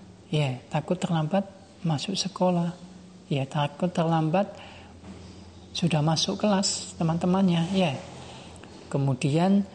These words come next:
berangkat menuju ke sekolah juga butuh waktu ya. Akhirnya apa?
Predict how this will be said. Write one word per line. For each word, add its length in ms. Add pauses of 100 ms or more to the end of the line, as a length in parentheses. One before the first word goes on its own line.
(180)
berangkat 480
menuju 360
ke 120
sekolah 520
juga 520
butuh 320
waktu 400 (280)
ya. 220 (680)
Akhirnya 480
apa? 260